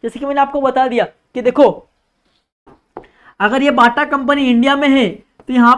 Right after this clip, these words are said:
पे इंडिया के एम्प्लॉय इसमें काम कर रहे हैं और यहाँ पे लोगों को मदद मिल रही है इस कंपनी में काम कर रहे हैं, अपना घर संभाल रहे हैं।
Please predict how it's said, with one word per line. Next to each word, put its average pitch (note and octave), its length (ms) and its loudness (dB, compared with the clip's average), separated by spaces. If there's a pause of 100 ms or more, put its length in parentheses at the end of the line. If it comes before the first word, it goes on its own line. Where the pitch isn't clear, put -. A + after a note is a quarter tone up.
पे D#4+ 120 0
इंडिया C4 340 0
के D4+ 140 -2
एम्प्लॉय D#4 380 0
इसमें D4+ 220 -4
काम D4 240 2
कर D4 120 2
रहे D#4 140 4
हैं - 140 -2 (140)
और C#4+ 280 2 (280)
यहाँ B3 200 4
पे D4 120 -4
लोगों C4+ 280 4
को C#4 160 2
मदद C4+ 280 2
मिल C#4+ 160 -2
रही C#4+ 100 0
है C#4+ 60 6
इस C#4 60 -4
कंपनी C4+ 360 -4
में C#4 120 -6
काम A#3+ 220 0
कर C4 160 0
रहे C4 100 2
हैं, C4+ 60 0
अपना C4+ 180 -6
घर A#3+ 200 -2
संभाल B3 300 2
रहे G#3+ 100 0
हैं। F3 60 -8